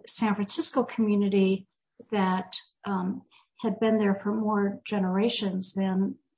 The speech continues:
uh, most New Yorkers, but had a, a cloud over their head because of their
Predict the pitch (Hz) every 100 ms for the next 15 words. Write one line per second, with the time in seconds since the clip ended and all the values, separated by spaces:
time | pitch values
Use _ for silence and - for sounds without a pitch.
0 | - 196 208 202 196 - 202 220 277 285
1 | 190 180 - - - _ _ - 208 202
2 | - - - 226 208 190 185 - _ _
3 | _ - 202 - 226 - - 196 190 196
4 | - 196 202 196 220 208 196 196 - 202
5 | - 202 190 - - 190 190 202 190 185
6 | 190